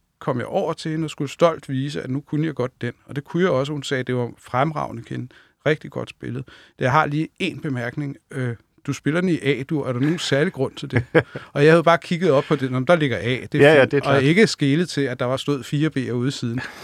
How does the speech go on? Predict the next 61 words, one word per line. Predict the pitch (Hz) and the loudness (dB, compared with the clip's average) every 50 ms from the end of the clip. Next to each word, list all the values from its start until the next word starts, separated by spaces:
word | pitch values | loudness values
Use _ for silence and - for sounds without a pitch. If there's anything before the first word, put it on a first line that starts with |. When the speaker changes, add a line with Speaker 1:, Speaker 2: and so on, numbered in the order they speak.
| - - - 120 - - - - - - | -14 0 0 0 0 0 -6 -4 -4 0
Speaker 1:
Øh, | 160 156 147 143 143 123 | 2 4 4 4 2 2
så | - 165 | 0 0
man | 156 156 | 2 2
kan | 156 147 | 2 0
sige, | 131 165 170 170 | 0 0 0 2
jeg | 165 160 156 | 2 4 6
havde | 151 160 160 190 | 8 8 8 8
noget | 196 165 147 156 180 185 - | 8 6 6 6 6 2 2
at, | 135 151 139 127 123 - - 120 123 113 | 2 2 4 2 2 0 -4 -6 -6 -6
øh, | 107 - - - - - | -6 -8 -12 -20 -20 -10
komme | - - 143 135 135 - | 2 2 2 2 4 0
efter, | 139 147 - - - - _ - | 0 0 0 -2 -2 -2 _ 0
Speaker 2:
Ja. | 117 98 - | 0 2 2
Speaker 1:
og | 143 | 0
så | - 151 | -2 2
måtte | 160 165 156 - 147 | 2 2 4 6 4
jeg | 139 | 6
jo | 135 | 6
hjem | 135 139 139 | 4 2 2
og | 139 | 0
starte | - - 143 127 - - | 0 2 2 0 0 -2
forfra | 127 107 117 - - 143 - | -2 -2 -2 0 0 0 -2
på | 110 | -2
en | - - | -8 -8
Speaker 2:
For, | - | -6
Speaker 1:
eller | 117 - 123 | -4 0 0
Speaker 2:
altså, | 120 113 117 | 2 2 2
Speaker 1:
anden | 104 - | 2 2
Speaker 2:
for | 113 | 0
Speaker 1:
måde. | 95 | 0
Speaker 2:
de | 98 87 | 0 -2
fleste | - 151 190 202 - 226 190 | 2 2 2 2 2 -2 -4
pianister | - - 123 110 104 98 - - 110 | 0 2 4 4 4 2 2 2 2
vil | 98 98 90 | 2 4 2
det | 95 | 2
jo | 95 | 0
være | 90 - - | -2 -4 -6
en | 98 90 | 0 0
ret | 98 107 | 0 0
stor, | - - 151 135 120 117 117 117 | 2 4 6 6 6 6 4 4
øh, | 107 101 98 95 92 92 101 104 | 4 4 4 4 4 2 0 0
indsats | 110 104 - - 123 104 - - - | 0 -2 -2 0 -2 -2 -2 -4 -4
at | 123 113 101 - | -6 -6 -6 -6
spille | - - 117 104 110 | 0 2 4 6 6
et | 117 - | 4 2
stykke | - - 101 85 92 | 2 -2 -2 0 0
musik | 90 85 - 104 101 - - | -6 -2 0 0 0 0 0
en | 123 104 90 | -4 0 2
halv | 98 104 107 | 0 0 0
tone | - - 101 95 95 92 | -2 -2 0 0 0 2
højere, | 92 95 92 95 104 113 107 | 4 4 4 6 6 6 4
end | 98 90 | 4 0
det | 95 | 0
lige | 87 95 98 | 2 2 2
er | 92 | 0
skrevet. | - - 92 87 85 85 92 101 98 | 0 -2 -4 -2 -2 -2 -2 -2 -2
Altså, | 85 85 87 | -4 -4 -2
det, | 85 101 98 - | 0 0 0 0
det, | 90 - | -2 -6
Speaker 1:
Det | - | -4
er | - | -6